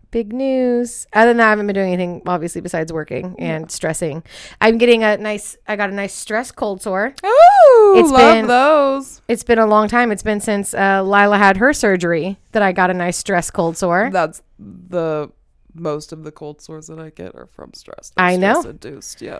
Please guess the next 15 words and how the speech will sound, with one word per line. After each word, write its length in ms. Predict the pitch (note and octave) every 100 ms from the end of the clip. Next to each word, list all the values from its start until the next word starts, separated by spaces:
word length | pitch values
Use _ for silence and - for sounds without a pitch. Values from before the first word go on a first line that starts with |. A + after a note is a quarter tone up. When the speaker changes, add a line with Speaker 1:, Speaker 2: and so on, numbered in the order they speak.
| - -
Speaker 1:
When 320 | A3+ A3+ G#3+
Lila 340 | G#3 G#3+ A3+
was 120 | A3
going 180 | A3 A3
through 120 | A#3
her 100 | G#3+
surgery, 420 | G#3 A3 A#3 A3+ G#3
I 80 |
had, 220 | G3+ G#3 F#3+
like, 260 | E3 - -
my, 320 | G#3 G3 G3 -
I 100 | G3+
was 140 | G3
just 160 | F3 -
covered. 340 | F#3+ D#3+ A#2+